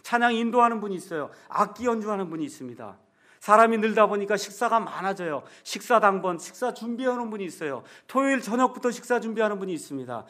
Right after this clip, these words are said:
설거지하는 분이 있어요. 또 쓰레기 가져다 치우는 분이 있습니다. 아침 일찍 와서 주일마다 모든 거 정리해주는 분이 있어요. 예배당 청소하는 분이 있습니다. 또 겨울에 추울 때 나와서, 일찍 나와서 화장실 청소해주는 분이 있어요.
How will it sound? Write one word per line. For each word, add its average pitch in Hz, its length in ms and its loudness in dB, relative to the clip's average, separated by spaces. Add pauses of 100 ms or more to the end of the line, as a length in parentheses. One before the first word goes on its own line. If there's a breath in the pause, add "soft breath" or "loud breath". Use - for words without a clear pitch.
(160 loud breath)
설거지하는 196 680 2
분이 143 140 -4
있어요. 127 360 -10 (240 soft breath)
또 254 100 -4
쓰레기 254 380 -2
가져다 226 360 4
치우는 269 420 0
분이 233 160 -4
있습니다. 135 520 -8 (840 soft breath)
아침 208 400 0
일찍 202 300 -6
와서 165 260 0
주일마다 226 600 0
모든 170 300 -4
거 165 100 -2
정리해주는 160 600 -2
분이 131 140 -8
있어요. 110 400 -14 (300 soft breath)
예배당 165 380 2
청소하는 214 520 -4
분이 170 160 -8
있습니다. 117 500 -14 (500 soft breath)
또 226 100 0
겨울에 208 340 6
추울 208 340 -4
때 170 280 -2 (100)
나와서, 170 380 4
일찍 208 280 -4
나와서 185 280 0
화장실 190 480 -4
청소해주는 196 580 -6
분이 135 160 -8
있어요. 107 340 -18